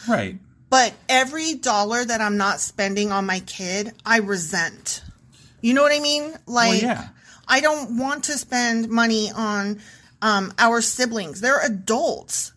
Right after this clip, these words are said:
Speaker 1: Right.
Speaker 2: They, they have their own financial situations that are maybe better than ours, and they, I don't wanna spend money on them. I just don't.
Speaker 1: Right.
Speaker 2: Not because I don't love them. I love them dearly. You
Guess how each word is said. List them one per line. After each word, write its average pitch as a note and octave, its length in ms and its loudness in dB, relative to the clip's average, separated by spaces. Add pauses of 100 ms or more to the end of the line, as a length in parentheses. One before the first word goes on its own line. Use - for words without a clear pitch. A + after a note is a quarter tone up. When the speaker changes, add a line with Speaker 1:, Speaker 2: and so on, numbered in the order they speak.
Speaker 1:
Right. G#2 200 -2
Speaker 2:
They, B3+ 280 0 (280)
they B3+ 140 2
have D4+ 460 -4
their C4 220 2
own D4 380 -4
financial G#3+ 520 0
situations G#3 920 -4 (240)
that A#3 120 4
are A3+ 140 4 (240)
maybe A#3+ 460 0
better B3+ 320 2
than G#3 160 -2
ours, G3 500 -4
and G3+ 320 -10
they, B3+ 300 -4
I C4+ 80 2
don't E4 280 2
wanna F4 220 0
spend D4+ 240 -2
money G4+ 280 -4
on E3+ 160 0
them. - 280 -10
I - 80 -2
just C#4 220 -4
don't. F#4+ 140 2
Speaker 1:
Right. - 420 -6
Speaker 2:
Not F4+ 160 0
because G4 240 -2
I F#4+ 60 -2
don't E4+ 260 -2
love F4 220 -2
them. A#3+ 220 0
I C4 100 0
love C4 380 -4
them A3+ 200 0
dearly. A3 540 -4
You - 120 -16